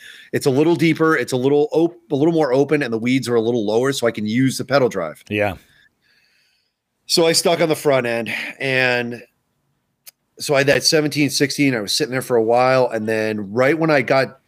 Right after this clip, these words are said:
Speaker 1: I think it was right at first or second cast after I fixed the pedal drive, went out and just magically got an eighteen. I was like, "Okay, okay, I'm in business now." I
Speaker 2: Yeah,
Speaker 1: just
Speaker 2: now
Speaker 1: cracked
Speaker 2: it's
Speaker 1: fifty.
Speaker 2: happening.
Speaker 1: I, I had fifty-one. So I had fifty-one. Derek had fifty-three, and that was at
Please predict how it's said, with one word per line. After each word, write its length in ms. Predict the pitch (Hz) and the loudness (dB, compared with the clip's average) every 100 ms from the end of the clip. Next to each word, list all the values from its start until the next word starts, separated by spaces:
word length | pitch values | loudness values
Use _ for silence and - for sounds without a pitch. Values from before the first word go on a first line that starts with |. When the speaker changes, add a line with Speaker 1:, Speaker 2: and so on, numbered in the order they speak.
| _ _ _ _ - | _ _ _ _ -16
Speaker 1:
I 80 | - | -10
think 160 | 151 233 | -8 -6
it 0 | |
was 180 | 175 110 107 | -8 -12 -2
right 240 | 131 170 | 0 0
at 100 | 120 | -2
first 320 | - 196 - | -2 0 0
or 60 | 320 | 0
second 240 | 208 170 | 0 0
cast 320 | - 190 185 | 2 2 2
after 160 | 139 131 | 0 0
I 40 | |
fixed 280 | 113 156 - | 0 -2 -2
the 40 | 135 | 0
pedal 160 | 160 | 0
drive, 220 | 135 110 | 2 0
went 160 | 107 120 | 2 0
out 140 | 139 | 0
and 100 | 104 - _ _ - | -2 -14 _ _ -14
just 180 | 113 - _ _ _ _ _ _ _ _ | -14 -14 _ _ _ _ _ _ _ _
magically 440 | 117 127 139 139 151 | -2 2 2 2 2
got 160 | 143 | 2
an 60 | 135 | 2
eighteen. 380 | 151 - 208 165 | 0 0 0 0
I 40 | |
was 80 | 104 | 0
like, 160 | 113 135 | -2 -2
"Okay, 480 | 165 160 165 226 - _ _ _ - | 0 0 0 -2 -10 _ _ _ -2
okay, 340 | 147 160 185 240 | 0 2 2 2
I'm 120 | 220 | 0
in 80 | 185 | 2
business 340 | 240 170 135 | 0 0 -2
now." 80 | 123 | 0
I 40 | |
Speaker 2:
Yeah, 60 | 107 | 0
Speaker 1:
just 120 | 87 | -2
Speaker 2:
now 60 | 101 | -2
Speaker 1:
cracked 200 | - 131 | 0 0
Speaker 2:
it's 80 | 139 | 0
Speaker 1:
fifty. 220 | 139 131 | 0 2
Speaker 2:
happening. 220 | 117 110 - - _ _ - | 0 -2 -10 -20 _ _ -4
Speaker 1:
I, 80 | 143 | 0
I 40 | |
had 120 | 147 143 | 2 2
fifty-one. 600 | 165 139 175 202 160 113 | 0 0 0 2 0 -2
So 160 | 123 120 | -4 -2
I 80 | 131 | 0
had 140 | 165 | 0
fifty-one. 480 | - 175 202 156 165 | 0 -4 -2 0 0
Derek 260 | 135 147 143 | 2 0 2
had 140 | 139 | 0
fifty-three, 480 | 147 135 135 165 143 | -2 -8 -6 0 0
and 100 | 113 | 2
that 100 | 113 | -2
was 140 | 120 | -2
at 260 | 127 120 | 0 -2